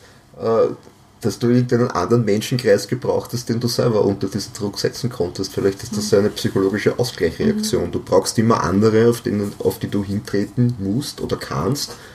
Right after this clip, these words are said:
Speaker 1: damit es dir selber besser geht. Ich weiß es nicht, woher das
Speaker 2: Mhm.
Speaker 1: kommt aus der Psychologie heraus, aber, aber als ich begonnen hab wegzugehen, war das strictly getrennt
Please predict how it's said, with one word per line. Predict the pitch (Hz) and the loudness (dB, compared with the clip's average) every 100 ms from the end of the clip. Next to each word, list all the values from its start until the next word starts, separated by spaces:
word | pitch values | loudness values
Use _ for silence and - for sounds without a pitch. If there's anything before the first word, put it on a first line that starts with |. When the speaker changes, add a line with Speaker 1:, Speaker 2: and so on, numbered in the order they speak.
| - - | -20 -12
Speaker 1:
damit | 117 113 | -6 -6
es | - | -6
dir | - | -4
selber | 123 110 | 0 0
besser | - - 92 | 0 -4 -2
geht. | 92 | 0
Ich | 98 | 2
weiß | 95 160 120 | 4 4 2
es | - | 0
nicht, | 95 98 - | 0 -2 2
woher | 98 92 | 4 4
das | 87 95 | 4 0
Speaker 2:
Mhm. | - 107 | -2 -2
Speaker 1:
kommt | 98 95 - | -2 -2 -2
aus | 104 | -6
der | 120 | -6
Psychologie | - 104 98 92 - 95 | -6 -8 -6 -6 -6 -6
heraus, | 95 87 92 123 - - - - - - | -4 0 0 -2 -8 -20 -20 -20 -20 -4
aber, | 98 95 98 98 95 95 - - - - - | 2 6 8 8 6 2 -14 -20 -20 -20 -4
aber | 98 92 87 92 95 92 90 - | 2 4 4 4 6 4 0 0
als | 95 - | -2 -2
ich | |
begonnen | - - 95 107 | -6 0 2 4
hab | 113 - | 2 2
wegzugehen, | 82 - - 107 107 104 123 127 127 - - - - - - 67 | -2 -2 -8 -4 0 2 2 2 0 -6 -18 -20 -20 -20 -8 -2
war | 69 80 | 0 0
das | 101 98 - - - | 2 2 0 -6 -6
strictly | - - 98 104 - - 82 71 | -4 -4 -2 -4 -4 -4 -4 -2
getrennt | - - 67 65 73 - | -6 -4 -2 0 -2 -4